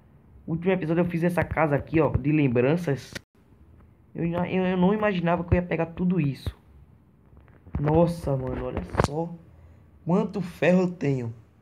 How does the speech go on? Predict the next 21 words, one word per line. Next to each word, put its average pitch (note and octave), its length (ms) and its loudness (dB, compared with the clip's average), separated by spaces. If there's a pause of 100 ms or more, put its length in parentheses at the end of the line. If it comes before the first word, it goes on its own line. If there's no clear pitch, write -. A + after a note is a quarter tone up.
(680)
Eu G3+ 120 -8
vou G3 200 2
já G3 120 4
dar F#3+ 140 4
pra F#3 100 -4
fazer F3+ 240 0
um, D#3+ 260 2 (800)
pegar D3+ 200 0
leite, D3 400 0
né? C#3+ 200 -4 (580)
Bora D#3 160 -6
ver. E3+ 460 2 (1000)
Pra G3+ 120 -10
fazer G3 240 -2
um F#3 140 0
bolo F#3 320 0
nós F3+ 160 -2
precisamos F3+ 1120 -2 (480)
de E3 80 -8
quantos F3 380 -6
leites? F3+ 600 -4